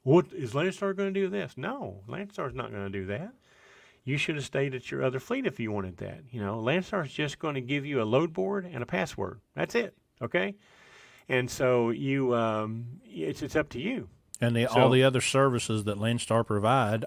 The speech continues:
Speaker 2: are a trade. You know,
Speaker 1: You're
Speaker 2: you're,
Speaker 1: paying
Speaker 2: you're,
Speaker 1: for that.
Speaker 2: you're tra-, you're, you're exchanging a portion of the revenue for the things that they provide you.
Speaker 1: It's, it's a mentality. You know, you're, you're, to become successful in business, you have to escape the employee mentality,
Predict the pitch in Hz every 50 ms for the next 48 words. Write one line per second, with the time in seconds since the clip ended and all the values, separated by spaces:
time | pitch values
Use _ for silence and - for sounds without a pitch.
0 | - - 101 101 107 110 107 110 110 101 104 - _ _ _ - _ _ _ _
1 | _ _ _ _ _ _ - - 110 98 - - 143 202 156 95 85 85 - -
2 | _ _ _ _ - 104 101 127 143 117 104 180 226 254 240 - 120 - 107 95
3 | 87 - - - _ - 110 110 - - - 127 120 127 - 117 123 123 117 113
4 | 104 107 117 123 127 120 _ - 113 - - - - 131 131 135 131 117 131 123
5 | 117 110 - 127 120 127 - - 123 117 113 104 107 104 117 131 165 147 117 107
6 | 107 110 - - 101 95 101 101 - 113 110 110 107 101 110 - - 104 101 98
7 | - 104 104 123 131 127 107 - - - _ _ _ - - - - - - -
8 | - 170 170 - - - - - 196 165 - 180 165 160 165 156 - - 175 175
9 | 151 127 104 90 90 90 107 120 123 120 117 120 120 123 120 123 - - 147 120
10 | 131 127 123 123 - - - - _ _ - - 120 117 127 120 - - - 196
11 | 208 208 - - - 175 143 - - - 160 151 147 - - 151 139 127 113 110
12 | 107 101 107 104 - - 120 110 98 127 135 135 - - 160 147 135 - - -
13 | - 123 123 127 _ - 117 107 101 98 - 117 107 110 113 110 110 107 - -
14 | 104 101 101 101 107 110 117 113